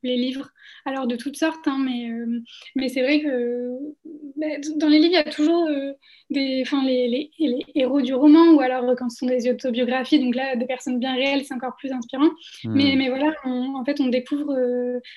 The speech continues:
Speaker 1: bah, les émotions, les réactions d'une personne face à, face à différents événements de, de sa vie, face à, face à différentes choses. Et, et ça, euh, je trouve que ça aide à structurer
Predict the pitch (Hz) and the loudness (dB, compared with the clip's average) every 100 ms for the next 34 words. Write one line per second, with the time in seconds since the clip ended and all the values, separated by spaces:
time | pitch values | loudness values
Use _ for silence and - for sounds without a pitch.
0 | - 277 262 269 269 254 311 311 254 254 | -4 0 2 4 2 6 8 8 6 0
1 | 247 - 262 254 262 - 285 277 262 240 | -4 -4 -2 -2 -4 -2 0 0 -4 -8
2 | 240 240 233 240 240 - 247 - 233 214 | -10 -10 -10 -12 -12 -10 -10 -8 -8 -8
3 | 226 - 240 247 247 233 240 226 233 254 | -10 -8 -6 -4 -6 -6 -4 -2 -2 -2
4 | 254 233 226 233 233 240 233 277 302 302 | -2 -2 -2 -4 -6 -6 -2 2 2 0
5 | 233 - 226 226 - - - - _ 254 | -10 -12 -14 -14 -18 -20 -20 -20 _ -6
6 | 233 - 240 233 220 233 240 247 240 311 | -6 -8 -10 -8 -10 -10 -8 -6 0 2
7 | 320 302 302 254 240 247 254 277 311 294 | 2 0 -2 -2 -2 -2 -6 -8 -6 -6
8 | 240 - 311 311 320 269 247 - 285 285 | -8 -6 -2 0 0 0 -2 -6 -4 -4
9 | - 277 320 330 294 247 - 285 - 269 | -2 -6 -2 0 0 -4 -8 -10 -6 -4